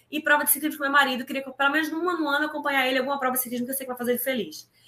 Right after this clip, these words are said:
E ter mais tempo aí pra treinar a galera, ver também a galera crescendo e evoluindo, que eu, eu adoro dar treino, eu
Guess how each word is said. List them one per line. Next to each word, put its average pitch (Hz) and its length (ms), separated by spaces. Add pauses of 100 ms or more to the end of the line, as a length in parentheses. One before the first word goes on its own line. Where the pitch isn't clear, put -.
E 247 100
ter 262 140
mais 269 200
tempo 247 220
aí 240 140
pra 240 120
treinar 233 220
a 226 40
galera, 220 380
ver 233 240
também 247 240
a 240 40
galera 233 260
crescendo 220 800
e 196 200
evoluindo, 214 840
que 233 120
eu, 226 200 (640)
eu 220 140
adoro 226 380
dar 208 120
treino, 190 300
eu 190 140